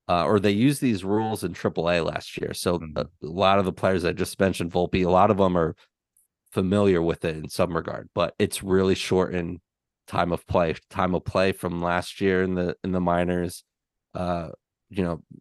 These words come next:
Speaker 1: made the game quicker and, and more digestible to,
Speaker 2: Mm-hmm.
Speaker 1: you know, even a hardcore baseball fan here.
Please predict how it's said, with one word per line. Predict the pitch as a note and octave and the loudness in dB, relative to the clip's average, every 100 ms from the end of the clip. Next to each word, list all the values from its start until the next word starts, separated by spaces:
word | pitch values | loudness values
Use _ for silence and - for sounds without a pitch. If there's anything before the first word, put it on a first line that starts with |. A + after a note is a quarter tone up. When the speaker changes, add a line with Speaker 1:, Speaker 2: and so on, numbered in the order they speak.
| _ _ - | _ _ -14
Speaker 1:
made | G2+ G2+ G2+ | -2 -2 0
the | |
game | G2 G#2 G2+ - _ _ | 0 2 0 -4 _ _
quicker | - G#2 - B2+ | -6 -2 2 4
and, | G2+ E2+ - | 4 0 -6
and | F2 E2+ E2 - | -8 -8 -8 -12
more | - F#2+ G2 | -8 0 0
digestible | F2+ F2 D#2+ F#2 - A2+ A2+ A#2+ | 2 2 0 -4 -4 -2 0 0
to, | - F#2+ E2+ - _ _ - | 0 -2 -2 -6 _ _ -12
Speaker 2:
Mm-hmm. | D#2 D#2 | -10 -4
Speaker 1:
you | |
know, | F2 F2+ | -2 0
even | G#2 B2 G#2+ | 2 2 2
a | |
hardcore | F2 G#2 G2 - F2+ E2 - _ _ _ _ | 2 0 0 0 0 0 -4 _ _ _ _
baseball | G2 G2 - E2 | -2 0 -2 -6
fan | - E2 E2 | -6 -6 -6
here. | F2 E2+ E2+ | -2 -2 -4